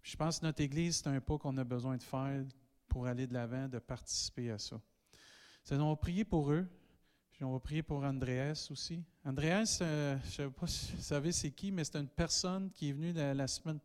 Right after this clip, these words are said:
passée, le, quand Défi Jeunesse était venu. C'est un couple qui vient d'arriver à Rimouski, et, euh, c'est un collègue de travail à Steve, que lui, il a parlé un peu du Seigneur, il a parlé de l'Église,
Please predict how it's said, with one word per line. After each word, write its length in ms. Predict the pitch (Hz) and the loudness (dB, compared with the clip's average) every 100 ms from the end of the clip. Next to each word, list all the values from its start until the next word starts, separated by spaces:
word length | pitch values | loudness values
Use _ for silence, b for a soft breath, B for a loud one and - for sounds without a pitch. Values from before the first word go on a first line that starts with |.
| _ - | _ -12
passée, 540 | 156 147 - - - | -10 -6 -6 -6 -6
le, 280 | 151 151 151 | -4 2 2
quand 180 | 143 175 | 2 0
Défi 320 | 160 170 180 | 4 2 4
Jeunesse 400 | 160 160 175 - | 4 4 0 -2
était 220 | 143 143 | -2 -2
venu. 240 | 131 160 196 B B B B B B B B | -2 -4 -4 B B B B B B B B
C'est 140 | - | 4
un 140 | 160 156 | 6 8
couple 260 | 220 214 | 6 4
qui 220 | - 170 | 0 0
vient 160 | 151 175 | 2 2
d'arriver 340 | 170 156 151 | 4 2 4
à 40 | 175 | 4
Rimouski, 640 | 175 156 135 - 190 214 - B B B B | 4 4 4 4 2 2 -2 B B B B
et, 280 | 156 156 151 | 2 4 6
euh, 460 | 147 143 143 143 143 - _ _ - - _ - | 6 6 4 2 -2 -12 _ _ -20 -20 _ -18
c'est 180 | - | -6
un 160 | 160 151 | -2 -2
collègue 360 | - 175 196 185 | 0 2 2 2
de 80 | |
travail 400 | 165 165 170 180 165 | 2 2 4 4 2
à 80 | |
Steve, 640 | 135 - 190 208 208 196 - | 0 4 4 4 0 -6 -6
que 100 | 147 | -4
lui, 180 | 160 202 | 0 2
il 60 | |
a 60 | 196 | 4
parlé 300 | 165 160 180 | 2 0 0
un 60 | |
peu 160 | 165 175 | 0 -2
du 100 | 165 | -2
Seigneur, 480 | - 156 151 165 180 | -2 0 2 2 2
il 80 | 156 | 0
a 40 | |
parlé 280 | 156 147 175 | 2 2 0
de 80 | 156 | 2
l'Église, 680 | 151 151 165 190 185 - | 0 2 2 0 -4 -10